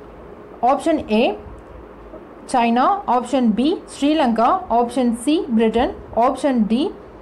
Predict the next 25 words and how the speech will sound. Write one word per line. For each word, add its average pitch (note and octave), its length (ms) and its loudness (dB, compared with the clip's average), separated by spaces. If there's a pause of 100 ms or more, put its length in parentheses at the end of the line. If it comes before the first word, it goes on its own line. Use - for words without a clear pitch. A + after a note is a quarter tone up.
(200)
America. C4+ 680 2 (120)
Answer, D4 400 2
Sri C4+ 280 -4
Lanka. G3 420 0 (1040)
Question D#4+ 320 4
number B3+ 260 4
five, A3+ 320 2 (600)
which D#4+ 360 0
country A#3+ 320 2
secured B3 460 2
the A#3+ 120 4
first D4 400 2
place B3 400 2
in G#3+ 300 0 (380)
high D#4+ 380 4 (120)
corona B3 440 2
infectious D4 520 0
cases? G3+ 540 0 (520)
Option B3+ 380 0
A, C#4 220 4
France. C#4 580 0
Option A#3+ 540 2
B, D4 300 0 (220)
Sri E4+ 220 0
Lanka. B3+ 460 2